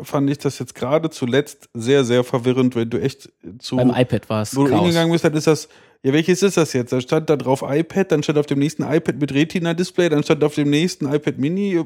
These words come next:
Speaker 1: mit Retina-Display oder was auch immer. Also du hast so ein Chaos gehabt dabei, was, welches Gerät ist das jetzt? Ist das jetzt das Vierer? Ist das jetzt das Dreier?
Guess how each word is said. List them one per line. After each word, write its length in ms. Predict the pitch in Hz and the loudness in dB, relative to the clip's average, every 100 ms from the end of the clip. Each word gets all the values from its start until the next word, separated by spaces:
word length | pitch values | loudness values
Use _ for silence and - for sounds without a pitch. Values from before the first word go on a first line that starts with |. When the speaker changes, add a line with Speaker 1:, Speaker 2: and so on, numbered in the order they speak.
| - | -2
Speaker 1:
mit 220 | 165 160 | -2 0
Retina-Display 600 | 190 185 175 165 190 - | -2 -4 -4 -4 -4 -2
oder 100 | 143 | -2
was 100 | 147 | 0
auch 60 | 156 | -2
immer. 180 | 170 185 - - - | -4 -6 -12 -20 -4
Also 140 | 143 147 | 0 4
du 120 | 151 | 4
hast 200 | 170 - - - _ 131 | 2 -6 -20 -20 _ -6
so 200 | 151 180 | -2 0
ein 160 | 185 | 0
Chaos 380 | - 165 208 214 | 2 4 4 2
gehabt 280 | 180 185 - | 2 2 2
dabei, 320 | 156 156 139 | 4 4 4
was, 240 | 139 175 | 2 2
welches 320 | 143 214 233 - | 2 2 0 -2
Gerät 300 | 170 185 185 | 0 0 0
ist 200 | 180 - | 0 0
das 200 | 120 - | 0 -2
jetzt? 200 | 110 - | -6 -4
Ist 200 | 175 - | -2 0
das 180 | 180 | 2
jetzt 300 | 165 156 - | 0 -2 -2
das 140 | 127 127 | -2 -2
Vierer? 640 | - - 143 156 175 240 | -8 -14 -8 -4 0 0
Ist 160 | 208 - | 0 0
das 120 | 165 | -2
jetzt 220 | 143 - | -4 -4
das 160 | 127 - | -6 -6
Dreier? 560 | 107 120 127 170 226 | -8 -2 2 2 0